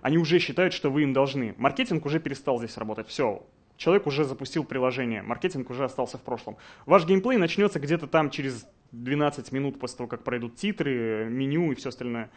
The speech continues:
А игрок уже считает, что он слишком много сделал для вас, чтобы вы уже начали его развлекать, чтобы он уже начал счастье от вашей игры получать.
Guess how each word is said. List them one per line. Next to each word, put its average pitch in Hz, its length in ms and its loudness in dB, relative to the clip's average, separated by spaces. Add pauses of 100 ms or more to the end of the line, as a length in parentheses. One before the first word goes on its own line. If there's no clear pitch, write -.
(260)
А 147 100 6
игрок 214 240 8
уже 180 160 4
считает, 196 380 4
что - 160 2
он 160 80 4
слишком 165 480 0
много 147 400 4
сделал 131 320 2
для 131 200 0
вас, 247 280 0 (520)
чтобы 156 360 2
вы 170 100 6
уже 180 180 6
начали 170 360 4
его 143 440 4 (220)
развлекать, 160 560 4
чтобы 151 220 2
он 180 80 6
уже 156 160 4
начал 151 320 2
счастье 143 400 0
от 117 80 -8
вашей 117 260 -4
игры 120 140 -2
получать. 117 440 -8